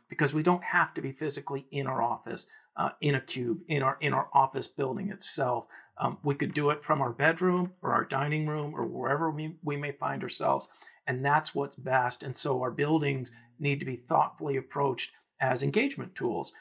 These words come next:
What are those types of tasks and meetings to where we do need to be together? Because there is energy that comes from that collaboration and from body language and, and all the things the mayor's highlighted.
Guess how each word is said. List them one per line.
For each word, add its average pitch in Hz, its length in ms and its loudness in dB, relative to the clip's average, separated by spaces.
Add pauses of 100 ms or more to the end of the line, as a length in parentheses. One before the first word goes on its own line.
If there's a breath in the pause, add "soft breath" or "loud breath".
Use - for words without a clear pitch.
(160 soft breath)
What 147 200 6
are - 20 4
those 170 240 4
types - 420 0
of 160 140 -8
tasks 143 440 -2
and 139 200 -4
meetings 135 460 -4
to 156 100 -6
where 165 140 4
we 185 120 2
do 277 160 -4
need 143 220 -2
to - 80 -16
be 127 140 -10
together? 123 340 -6
Because 147 300 -6
there 165 160 -6
is 156 240 2 (340 soft breath)
energy 147 400 0
that - 220 -8
comes 127 380 -4
from 127 200 -8
that 127 160 -10
collaboration 123 920 0
and - 160 -8
from 135 180 -4
body 127 320 -2
language - 540 -4
and, 190 160 -6 (260 soft breath)
and 160 80 0
all 214 140 12
the 196 120 6
things 156 300 -2
the 135 80 -8
mayor's 135 420 -4 (280)
highlighted. 131 640 2